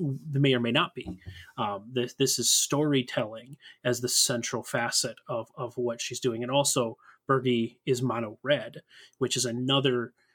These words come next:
good place for, for storytelling and bards as well. Like we were talking about the, the role of bards in mono white, that kind of fitting them. But this is a different, um,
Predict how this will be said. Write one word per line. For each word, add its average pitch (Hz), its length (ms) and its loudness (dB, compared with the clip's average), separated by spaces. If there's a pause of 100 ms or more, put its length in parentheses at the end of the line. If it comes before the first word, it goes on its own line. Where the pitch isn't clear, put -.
(500)
good 123 440 2
place 123 480 0
for, 117 240 -4
for - 360 -12
storytelling 123 1080 2
and 117 240 -2
bards 110 320 0
as - 160 -4
well. 131 280 2
Like 110 200 -8
we 123 80 4
were 110 80 -2
talking 120 400 -4
about 117 320 -6
the, 123 260 -8
the 123 80 0
role 113 300 2
of 110 120 -10
bards 110 400 -6
in 123 80 -16
mono 113 200 -10
white, 175 380 2 (420)
that 131 160 2
kind 143 180 2
of 123 100 0
fitting 123 300 2
them. 117 140 2
But 113 160 -8
this 151 180 2
is 139 100 2
a 123 60 -2
different, - 560 -6 (460)
um, 104 220 -8